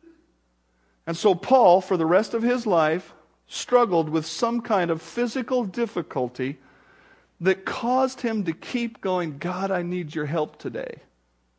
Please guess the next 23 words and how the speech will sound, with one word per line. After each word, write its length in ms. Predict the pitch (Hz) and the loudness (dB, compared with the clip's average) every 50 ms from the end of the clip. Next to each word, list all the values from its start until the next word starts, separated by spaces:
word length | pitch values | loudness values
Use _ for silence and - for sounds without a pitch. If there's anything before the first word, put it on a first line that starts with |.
| _ _ _ _ _ _ _ _ _ _ _ _ _ _ _ _ _ 151 | _ _ _ _ _ _ _ _ _ _ _ _ _ _ _ _ _ -6
And 80 | 156 | -6
it 140 | 151 - - | -6 -6 -4
kept 300 | - - 220 214 214 - | -2 -2 -2 -2 -2 -4
him 160 | - 196 185 | -4 -4 -4
humble 400 | 180 - - 214 208 202 175 156 | -4 -2 -2 -2 -2 0 -2 -2
before 420 | 143 143 139 - - 131 123 127 135 | -2 -4 -4 -6 -6 -4 -4 -4 -2
the 80 | 151 | -2
Lord. 460 | 175 185 208 214 214 170 127 113 113 127 _ _ _ _ _ _ _ _ _ _ _ _ _ _ _ _ _ _ _ _ _ _ _ _ _ _ _ _ _ _ _ _ _ _ _ _ _ _ _ _ _ _ _ | -4 -4 -4 -4 -4 -6 -8 -8 -12 -16 _ _ _ _ _ _ _ _ _ _ _ _ _ _ _ _ _ _ _ _ _ _ _ _ _ _ _ _ _ _ _ _ _ _ _ _ _ _ _ _ _ _ _
<sighs> 60 | - - - - - - - - - - - - - _ _ _ _ _ _ _ _ _ - _ _ _ | -12 -10 -10 -8 -10 -12 -14 -16 -18 -20 -20 -20 -20 _ _ _ _ _ _ _ _ _ -20 _ _ _
Here's 340 | - 196 233 254 262 247 | -2 0 0 0 0 0
what 140 | - 240 - | 0 0 2
we've 180 | - 190 180 165 | 2 2 2 2
got 260 | 165 180 175 160 - | 2 2 2 2 0
to 100 | - 170 | -2 0
learn 320 | 151 151 156 156 160 156 | 0 0 0 0 -2 -2
from 160 | 156 - 143 127 | -4 -6 -8 -8
Paul's 360 | - - 156 147 143 143 139 | -4 -2 -2 0 0 0 -2
example. 640 | 131 123 123 120 127 123 123 123 117 - 113 113 - _ | -4 -6 -6 -6 -4 -4 -4 -4 -6 -8 -10 -12 -12 _
Paul 560 | - - 180 185 190 196 202 208 214 226 226 - - - - _ _ _ 123 | -4 0 2 2 4 4 2 2 0 -2 -4 -10 -20 -20 -20 _ _ _ -10
viewed 580 | 120 139 160 185 196 196 202 202 208 208 208 | -6 -2 -2 0 0 0 0 -2 -2 -4 -4
his 380 | 185 151 156 170 147 135 127 - | -4 -2 0 0 0 0 -2 -6
physical 720 | - - - - 208 220 196 - 240 226 - 226 233 233 | -12 -8 -4 -2 -2 -2 -2 -4 -6 -6 -4 -4 -4 -4
trial 760 | 233 - - - - 185 156 143 139 131 127 127 131 139 143 | -4 -8 -10 -4 -2 0 2 2 2 2 0 0 0 -2 -4